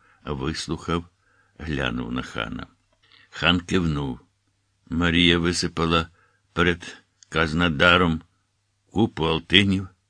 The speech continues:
тоді писець, що сидів поруч, почав писати. «Прочитайте», — заблагала Марія, — «не вмію я». Писець прогундосив.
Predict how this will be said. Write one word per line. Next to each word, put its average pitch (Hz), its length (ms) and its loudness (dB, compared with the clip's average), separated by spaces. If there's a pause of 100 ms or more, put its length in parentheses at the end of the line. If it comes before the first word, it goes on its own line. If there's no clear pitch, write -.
(440)
тоді 69 280 -6
писець, 92 520 -2
що 73 260 -10
сидів 73 340 -4
поруч, 92 420 -2
почав 71 420 -6
писати. - 560 -10 (580)
«Прочитайте», — 92 840 2
заблагала 65 640 -6
Марія, — 65 500 -8 (340)
«не 82 200 0
вмію 82 540 0
я». 60 240 -8 (640)
Писець - 600 2
прогундосив. 80 1120 -6